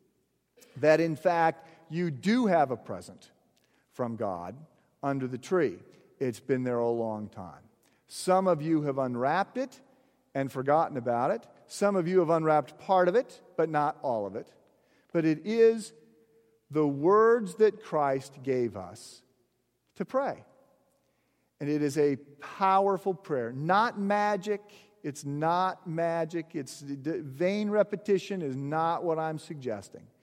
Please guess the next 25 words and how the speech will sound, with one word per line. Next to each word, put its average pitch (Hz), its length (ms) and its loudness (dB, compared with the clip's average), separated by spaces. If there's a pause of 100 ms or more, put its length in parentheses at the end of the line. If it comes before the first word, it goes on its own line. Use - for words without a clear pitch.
(640)
But - 140 -18
to 113 100 -12
use 156 320 -2
this 156 180 -6
prayer 107 420 -10 (500)
as, 113 240 -10
as 113 240 -10
a, 101 320 -8 (220)
as 110 200 -12
a 101 200 -10 (160)
motivating 127 840 0
factor 117 640 -8
in 104 200 -10
your 127 240 -4
life, 101 440 -6
as 107 140 -14
a 104 60 -14
guide, 139 540 2
as 107 120 -10
a 104 40 -12
template 123 640 -8
to - 100 -20
guide 123 460 -4
your 110 160 -8
prayers 98 540 -16